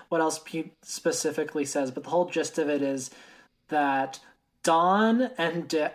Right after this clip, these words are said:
Duck were rivals. Dawn won, and Peter has, in Peter's perspective,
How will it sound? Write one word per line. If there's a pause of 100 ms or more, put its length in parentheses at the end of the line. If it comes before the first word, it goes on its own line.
(100)
Duck (200)
were
rivals. (880)
Dawn
won, (280)
and
Peter
has, (640)
in
Peter's
perspective,